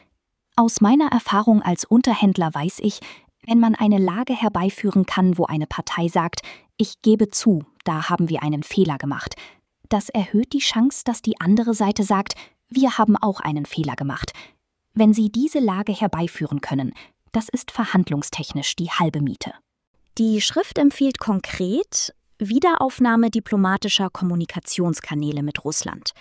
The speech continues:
Abbau feindseliger Sprache in Politik und Medien, Rückkehr zu Rüstungskontrollvereinbarungen. Und sie benennt, wer dabei gefragt ist, auch die Kirchen, die Investitionen in Rüstung öffentlich verurteilen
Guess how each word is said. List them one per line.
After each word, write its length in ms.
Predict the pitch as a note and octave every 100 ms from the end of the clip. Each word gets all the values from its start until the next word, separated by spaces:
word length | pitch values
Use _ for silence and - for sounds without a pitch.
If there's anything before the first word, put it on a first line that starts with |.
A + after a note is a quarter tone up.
| - _ _ _
Abbau 480 | - G#3 _ F3+ E3
feindseliger 720 | E3 F#3 F3+ - F3+ D#3+ D3+
Sprache 560 | - - F3+ G#3 - D#3+
in 240 | - D3
Politik 500 | - D#3 D#3+ - F#3+
und 140 | C#3+ -
Medien, 480 | F#3 F#3 D3 - - - _ _ _ _ -
Rückkehr 520 | A#3 D4+ - D#4+ D#4
zu 320 | - C4 B3+ A#3+
Rüstungskontrollvereinbarungen. 1600 | D4 - A3+ E3 - C#3+ - D#3 D3 D#3 D#3 C#3+ C#3 C#3+ C#3+ - _ - _ _ _ _ _
Und 240 | B3 F4 -
sie 180 | F4
benennt, 500 | D4+ G#3+ F#3+ C4+ - -
wer 160 | B3
dabei 240 | A#3 A3 G#3
gefragt 460 | G3+ - A3 -
ist, 260 | - - - - - _ _ -
auch 220 | F#3+ -
die 100 | E3
Kirchen, 400 | - D4 - - _ - _ _ _ -
die 180 | A#3 A#3+
Investitionen 920 | A#3 A3 - G#3+ - - B3 E4 D#4+
in 120 | G3
Rüstung 500 | E3+ A#3 - C4+ C4+ - -
öffentlich 480 | C#4 - D#4 C4
verurteilen 640 | - - A#3+ - - A2